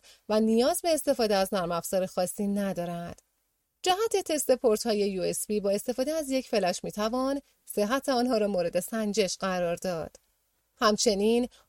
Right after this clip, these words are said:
پورت اچ دی ام آی را می‌توان با اتصال یک مانیتور به لپتاپ از طریق کابل اچ دی ام آی آزمایش کرد. به همین صورت سایر پورت‌ها از قبیل وی جی اِی، دیسپلی پورت و غیره را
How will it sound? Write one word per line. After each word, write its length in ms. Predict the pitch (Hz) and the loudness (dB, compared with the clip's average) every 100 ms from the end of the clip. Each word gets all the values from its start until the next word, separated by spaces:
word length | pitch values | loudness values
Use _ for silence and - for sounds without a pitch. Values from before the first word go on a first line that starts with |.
| - | 0
پورت 220 | 403 392 | 2 4
اچ 340 | 359 254 226 - | 4 4 2 0
دی 160 | 208 | 0
ام 120 | 175 | 0
آی 180 | - 196 | -2 -2
را 120 | 196 | -2
می‌توان 640 | 185 170 233 240 254 262 269 _ _ - | -4 -4 -4 -2 -2 -2 -4 _ _ 0
با 80 | |
اتصال 480 | 220 240 277 - 339 | 2 2 -2 -4 -4
یک 320 | 311 330 370 | -4 -4 -4
مانیتور 440 | 349 302 269 247 220 | -2 -2 0 0 2
به 100 | 214 | 0
لپتاپ 540 | 170 151 - 214 226 - _ - | 0 -4 -4 -2 -4 -6 _ -6
از 220 | 214 220 | -4 -2
طریق 420 | 269 262 320 311 | -2 -2 -2 -4
کابل 360 | 294 269 233 226 | -2 -2 0 0
اچ 280 | 190 180 - | 0 -4 -6
دی 160 | 185 | -4
ام 120 | 170 175 | -4 -4
آی 180 | 269 185 | -4 -2
آزمایش 600 | 196 190 190 165 180 - | -2 -2 -4 -4 -6 -6
کرد. 380 | 202 185 - - _ _ _ _ - | -8 -8 -10 -16 _ _ _ _ -2
به 100 | 220 | 0
همین 260 | 226 190 - | 2 0 -4
صورت 520 | - 190 254 285 - _ _ | -2 -2 0 -2 -6 _ _
سایر 440 | - 359 359 392 | 2 4 4 -2
پورت‌ها 460 | 359 311 269 262 247 | 0 4 4 2 -2
از 220 | 208 196 | 0 -2
قبیل 320 | 208 185 180 180 | 0 -2 -2 -4
وی 320 | 185 175 175 | -6 -6 -10
جی 180 | - 170 | -8 -4
اِی، 420 | 226 247 285 294 - _ | -2 0 -2 -4 -12 _
دیسپلی 520 | - 359 - 277 214 180 | -4 -2 0 2 2 0
پورت 320 | 226 208 208 | 0 2 2
و 160 | 202 185 | -2 0
غیره 360 | 196 180 190 | -2 -2 -2
را 280 | 247 277 302 | 0 2 2